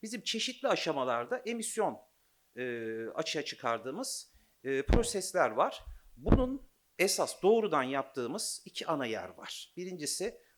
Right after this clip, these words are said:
proses emisyonu dediğimiz, yani kullandığımız o kireç taşının yüksek bir sıcaklıkta kalsinasyona uğrayıp karbondioksiti emisyonuna ulaşması. Birisi de işte yanma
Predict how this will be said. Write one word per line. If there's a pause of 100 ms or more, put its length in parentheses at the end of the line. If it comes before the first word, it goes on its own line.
proses
emisyonu
dediğimiz,
yani
kullandığımız
o
kireç
taşının (520)
yüksek
bir
sıcaklıkta
kalsinasyona
uğrayıp
karbondioksiti (280)
emisyonuna
ulaşması.
Birisi
de
işte
yanma